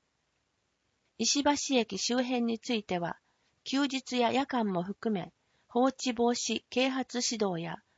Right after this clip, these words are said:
移動保管を実施しているが、近隣店舗の利用者による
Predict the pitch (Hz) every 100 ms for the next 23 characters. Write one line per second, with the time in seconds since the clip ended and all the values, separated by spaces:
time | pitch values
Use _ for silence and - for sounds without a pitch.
0 | _ _ - 220 277 277 254 269 247 208
1 | 175 - 196 175 220 - 240 - 226 214
2 | 208 185 147 - _ _ _ _ 240 277
3 | 262 269 254 - 247 226 180 185 180 180
4 | - 254 233 202 185 180 180 170 180